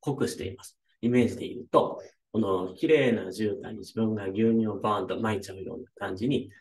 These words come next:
自分の住んでる世界をですね、怒りでバーンってこう汚しちゃってるんですね。で、私は自分を大切にしてるからいいのよってこうやる。それが実は勘違いなんですね。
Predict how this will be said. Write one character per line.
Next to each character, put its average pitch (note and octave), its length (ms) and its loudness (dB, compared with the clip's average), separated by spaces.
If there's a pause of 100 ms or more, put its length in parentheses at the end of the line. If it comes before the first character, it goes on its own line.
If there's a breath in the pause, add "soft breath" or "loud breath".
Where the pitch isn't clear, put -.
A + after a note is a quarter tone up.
(180)
自 C3 120 0
分 D#3 180 2
の D#3+ 80 -4
住 D#3+ 260 -2
ん C3+ 60 -2
で A2 80 -4
る - 100 -6
世 F#2+ 200 -8
界 - 240 -12
を - 60 -10
で - 120 -10
す - 120 -12
ね、 F#2+ 160 -12 (160)
怒 C3+ 240 -4
り C#3 100 0
で - 140 -2
バ A2+ 220 2
ー G#2 40 -4
ン - 40 -6
っ - 20 -8
て F#2 100 -8
こ - 140 -10
う A2 120 -2
汚 C3+ 260 2
し - 120 -6
ち B2 60 -8
ゃ A#2 60 -4
っ - 60 -14
て - 180 -8
る - 120 -4
ん F#2+ 60 -14
で - 80 -12
す - 140 -8
ね。 F#3 240 -2 (280)
で、 - 300 2 (340)
私 F3 320 -2
は F3 100 4
自 C#3+ 140 0
分 E3 120 2
を E3 100 4
大 D#3+ 140 -2
切 D#3+ 200 -4
に E3 80 2
し - 60 -6
て E3+ 80 0
る D#3 80 0
か D#3 100 0
ら - 140 2
い E3 80 2
い D#3+ 40 0
の D3 100 0
よ C3 100 0 (160)
っ - 40 -20
て - 80 -8
こ - 240 -10 (160)
う - 40 -4
や G#2 100 0
る。 F#2+ 180 0
そ A#2+ 120 2
れ B2+ 80 6
が - 280 2
実 A2 300 -4
は F#2+ 220 -6 (640)
勘 - 160 -8
違 - 160 -6
い - 240 -14 (100)
な - 140 -12
ん - 60 -14
で - 80 -20
す - 160 -12
ね。 B2+ 420 0